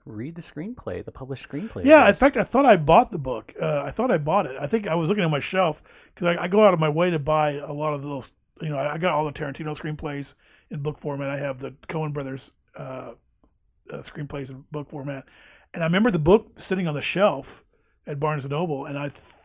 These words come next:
Speaker 2: thought I bought it, and I, but if I haven't, I haven't shelved it properly
Speaker 1: The
Speaker 2: yet.
Speaker 1: cover, uh, the, that first version is, uh, this movie has a very ugly poster. It's just
Speaker 2: Just
Speaker 1: such
Speaker 2: the face. It's just like, it's
Speaker 1: Well,
Speaker 2: four
Speaker 1: it's
Speaker 2: faces.
Speaker 1: face. It's not just the faces. It's the color design behind the faces. That
Speaker 2: Mm.
Speaker 1: like, the,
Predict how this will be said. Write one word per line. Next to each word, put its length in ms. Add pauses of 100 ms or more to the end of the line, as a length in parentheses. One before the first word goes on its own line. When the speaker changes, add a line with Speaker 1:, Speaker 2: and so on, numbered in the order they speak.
Speaker 2:
thought 240
I 120
bought 320
it, 180
and 160
I, 60
but 200
if 160
I 120
haven't, 260
I 80
haven't 140
shelved 280
it 120
properly 380
Speaker 1:
The 100
Speaker 2:
yet. 60
Speaker 1:
cover, 840
uh, 60
the, 580
that 220
first 240
version 440
is, 260 (100)
uh, 120
this 300
movie 260
has 120
a 60
very 320
ugly 280
poster. 720
It's 160
just 380
Speaker 2:
Just 160
Speaker 1:
such 20
Speaker 2:
the 60
face. 300
It's 100
just 180
like, 140 (160)
it's 160
Speaker 1:
Well, 160
Speaker 2:
four 60
Speaker 1:
it's 60
Speaker 2:
faces. 180
Speaker 1:
face. 240
It's 100
not 120
just 120
the 60
faces. 400
It's 120
the 140
color 540
design 320
behind 180
the 40
faces. 360
That 180
Speaker 2:
Mm. 40
Speaker 1:
like, 280
the, 540